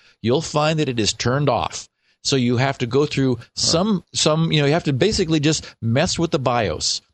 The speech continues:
Speaker 1: So, so Jeff in Michigan, what you wanna do, you don't need to really do anything except get into your bios by, you know, F two or delete or function one or whatever it is you do to get into the bios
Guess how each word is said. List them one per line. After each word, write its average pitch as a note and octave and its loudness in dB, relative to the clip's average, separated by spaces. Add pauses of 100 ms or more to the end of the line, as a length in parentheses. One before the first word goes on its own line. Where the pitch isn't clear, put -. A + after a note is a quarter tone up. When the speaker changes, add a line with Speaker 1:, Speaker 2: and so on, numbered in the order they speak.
Speaker 1:
So, C3 0
so A#2+ -2
Jeff C3+ 0
in F3+ 0
Michigan, C#3+ 0
what A#2+ 0
you A2+ 0
wanna C3+ 2
do, C#3 2 (260)
you G#2 -4
don't C3 2
need D3 0
to C3 2
really C3 2
do A#2+ 0
anything F#3 2
except A#2+ 0
get B2 2
into F#3+ 2
your F#3 2
bios C#3 2 (380)
by, A#2+ 0
you B2+ -2
know, B2 0 (260)
F C3+ -2
two C#3+ 2
or C3+ 4
delete A#2 0
or F#2+ 2
function B2+ 0
one B2+ 2
or G#2+ 2
whatever E3 2
it D3+ 2
is C#3+ 4
you B2+ 2
do B2+ 2
to A2 0
get G#2 0
into D3 0
the D3 2
bios A2 0